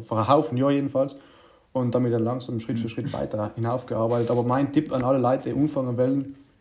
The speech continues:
Speaker 1: kauft euch ein iPhone elf. Also ohne Witz, ich bin immer jetzt vor einer Woche das iPhone elf gekriegt und das ist so gewaltig, was ein iPhone mittlerweile kann. Also ich,
Speaker 2: Ja.
Speaker 1: mittlerweile, ich sag, das i-, das iPhone nehme ich für alle Projekte, die ich irgendwie für mich mache.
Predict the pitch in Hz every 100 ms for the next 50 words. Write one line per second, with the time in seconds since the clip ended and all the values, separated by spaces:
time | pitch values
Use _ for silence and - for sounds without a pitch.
0 | _ - 117 120 - 127 113 117 113 110
1 | 120 117 - _ _ _ _ - - 117
2 | - 139 135 143 - - - - 123 135
3 | 135 143 143 - - 117 120 156 147 120
4 | 127 - 120 147 143 147 151 131 120 117
5 | 110 139 135 113 120 135 131 123 120 120
6 | 131 135 127 127 120 117 120 127 135 -
7 | _ _ _ _ - 120 135 147 - -
8 | - _ _ 143 160 147 143 156 151 147
9 | 147 - - _ _ _ - - - 135
10 | - 120 131 170 165 156 160 131 139 160
11 | 139 127 131 139 - 120 127 139 127 -
12 | - - - 117 143 156 165 165